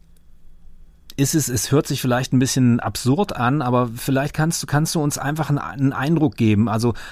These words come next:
hast du bei den jungen Menschen ja das, was man neudeutsch Credibility nennt, weil du so harte Erfahrungen hast und wirst du deswegen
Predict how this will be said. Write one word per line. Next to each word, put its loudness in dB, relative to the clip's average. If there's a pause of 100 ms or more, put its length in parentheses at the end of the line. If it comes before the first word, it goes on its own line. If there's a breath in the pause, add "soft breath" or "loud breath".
hast -2
du 4 (280 loud breath)
bei 4
den 4 (200)
jungen 4
Menschen 0 (440)
ja 0
das, 0
was 2
man 4
neudeutsch 4
Credibility 4
nennt, 4
weil 2
du 8
so 4
harte 2
Erfahrungen 2
hast 0
und 4
wirst 2
du 4
deswegen 2